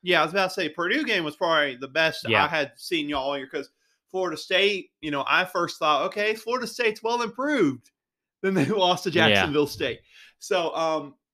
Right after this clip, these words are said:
Speaker 1: and then Toledo, you know, that game, I, that was still a really good game. Uh,
Speaker 2: Yeah.
Speaker 1: shout out to the person on Twitch that was streaming that game, 'cause it was on, uh, the streaming service for N B C. Shout out to that guy. I got to see the ending of it. But, uh,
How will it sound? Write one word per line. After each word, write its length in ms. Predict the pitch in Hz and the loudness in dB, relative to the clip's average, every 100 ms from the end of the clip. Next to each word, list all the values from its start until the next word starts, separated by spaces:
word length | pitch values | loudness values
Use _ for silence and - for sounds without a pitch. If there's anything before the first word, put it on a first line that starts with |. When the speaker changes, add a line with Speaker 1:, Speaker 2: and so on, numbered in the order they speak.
| 165 | -6
Speaker 1:
and 80 | |
then 140 | 208 214 | -6 -6
Toledo, 680 | 190 226 247 185 170 165 - | -6 -4 0 0 0 -2 -6
you 140 | 147 | -8
know, 180 | 151 135 | -4 -4
that 260 | 135 170 190 | 0 0 0
game, 320 | 175 165 143 - | -4 -4 -6 -4
I, 160 | 156 | -4
that 200 | 185 160 208 | 0 2 2
was 100 | 151 | 0
still 180 | 160 | -2
a 60 | 131 | -2
really 220 | 147 143 | 0 -2
good 160 | 139 127 | -2 -6
game. 360 | 123 131 143 151 | -6 -6 -8 -4
Uh, 60 | 127 | 2
Speaker 2:
Yeah. 160 | 104 | 2
Speaker 1:
shout 200 | 165 170 | 2 2
out 180 | 208 185 | 2 -2
to 100 | 190 | -4
the 180 | 156 127 _ - | -6 -6 _ -6
person 300 | 156 156 151 | -4 -4 -8
on 140 | 127 | -10
Twitch 320 | - 147 143 | -8 -8 -6
that 120 | 147 123 | -8 -8
was 140 | 120 | -10
streaming 340 | - 147 151 165 | -12 -8 -6 -6
that 120 | 165 | -4
game, 240 | 170 170 | -2 -4
'cause 220 | 170 147 | -4 -4
it 80 | 147 | -4
was 160 | 131 131 | -4 -6
on, 420 | 135 139 135 135 _ _ _ _ - | -4 -4 -6 -12 _ _ _ _ -2
uh, 380 | 139 139 135 117 - | 2 4 2 0 -6
the 160 | 135 127 | -8 -6
streaming 380 | - 165 151 151 | -6 -6 -6 -6
service 280 | 156 151 | -4 -4
for 140 | 151 143 | -6 -8
N 100 | 139 | -6
B 80 | 135 | -6
C. 380 | - 156 180 - - - | -4 -2 -4 -6 -10 -12
Shout 340 | - 180 180 | -8 -2 0
out 140 | 185 180 | 0 -2
to 80 | 160 | -2
that 220 | 147 160 | -4 -4
guy. 200 | 170 180 | -2 -4
I 40 | |
got 200 | 175 165 - | -2 -4 -6
to 40 | |
see 140 | - | -6
the 140 | 151 143 | -4 -4
ending 260 | 156 170 | -4 -6
of 180 | 180 180 | -6 -4
it. 120 | 180 139 | -6 -4
But, 300 | 151 147 139 | -2 0 2
uh, 180 | 165 | 0